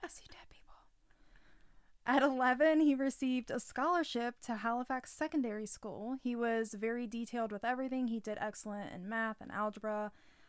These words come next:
It was later learned that he had an I Q of one twenty-eight.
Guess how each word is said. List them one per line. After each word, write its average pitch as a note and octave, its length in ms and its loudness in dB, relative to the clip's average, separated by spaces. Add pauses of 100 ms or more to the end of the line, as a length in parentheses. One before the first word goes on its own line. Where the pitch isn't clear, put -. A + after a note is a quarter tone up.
(160)
It A3+ 80 0
was A3+ 160 -2
later A#3+ 300 0
learned A#3+ 300 0
that A#3+ 80 -6
he G#3+ 80 -4
had A3+ 120 -2
an A3 100 -6
I A3 160 -6
Q A3+ 280 -10
of G#3+ 140 -8
one G#3 220 -6
twenty-eight. A#3 800 -8